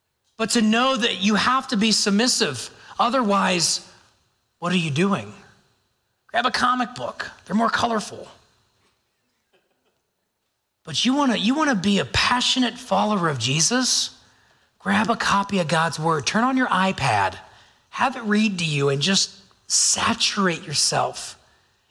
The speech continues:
in this truth. I can't tell you how many times I've gone through Second Timothy already, through this study at least. It's been wonderful to see how it all comes together and what,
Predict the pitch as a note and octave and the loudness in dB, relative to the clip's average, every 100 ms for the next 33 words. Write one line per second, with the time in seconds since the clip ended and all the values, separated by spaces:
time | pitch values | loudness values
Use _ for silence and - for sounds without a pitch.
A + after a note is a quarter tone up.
0 | _ - E3+ D#3+ C#3+ - - C#3 B2+ A3 | _ -6 -2 0 0 0 -2 -2 0 0
1 | C#4+ A3+ A#3+ G3 G3 A3 A#3 A3+ G#3+ F3+ | 0 0 0 2 0 0 0 0 0 0
2 | E3+ E3 F3+ E3+ F3 - E3 D3 E3 D3+ | -2 0 -2 0 -2 -2 -2 -2 -4 -4
3 | C#3 C3 C3 A#2+ D#3+ - - - - F3+ | -2 0 0 -2 -8 -14 -20 -20 -6 -2
4 | E3+ - - F#3 F3 D3 C3 C#3+ - - | 0 0 0 0 0 -2 -2 -2 -2 -4
5 | - _ _ _ _ _ - A3 - B3+ | -10 _ _ _ _ _ -6 -4 0 0
6 | F#3+ G#3+ A3 F3 C#3 - D#3+ D3 C#3+ D#3 | 2 2 0 -2 -4 -2 0 0 2 0
7 | - E3+ D#3 D3+ D#3+ F#3 G3+ G#3 - - | 0 -2 0 0 2 2 0 -2 -8 -16
8 | - - D#3 D3 C3 | -8 -2 0 2 0